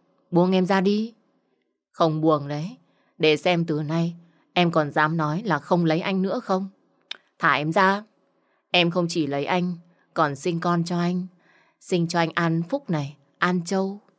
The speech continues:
Một nhà cùng An có được không nhở?" "Nếu không thì đợi đợt sau. Nếu đợt sau cậu còn hỗ trợ, thì lưu ý về trường hợp này giúp tôi."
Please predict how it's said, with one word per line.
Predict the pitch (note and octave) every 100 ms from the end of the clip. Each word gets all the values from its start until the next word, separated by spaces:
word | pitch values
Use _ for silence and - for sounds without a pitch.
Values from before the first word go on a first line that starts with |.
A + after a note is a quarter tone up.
| _ _ - -
Một | E3+ D#3
nhà | D#3 D3+
cùng | D3 D3
An | C#3+ F#3+ F#3+
có | B3+
được | G#3 D#3+
không | - G3+
nhở?" | F#3+ C#3+ - _ _ _ _ _ _ _ _ _ _ _ _ _ _ _ _ _ _ _ _
"Nếu | D#3+ D#3+ E3
không | F3 G3 F3+
thì | D#3
đợi | D3+ D#3
đợt | D3
sau. | - E3 D#3+ - _ _ _ _ _ -
Nếu | F3
đợt | G3 F3
sau | F#3 F3 E3+
cậu | E3+ D3+ D3
còn | D3+ D3
hỗ | E3+ A#3+
trợ, | - D3 - _ _ _ _ _
thì | F3+ E3
lưu | F3+ F#3
ý | E3 D#3 G3+
về | A#3+ D#3+
trường | E3 D3
hợp | D3 D3
này | D3 C#3+
giúp | C#3+ A3+
tôi." | F3+ E3+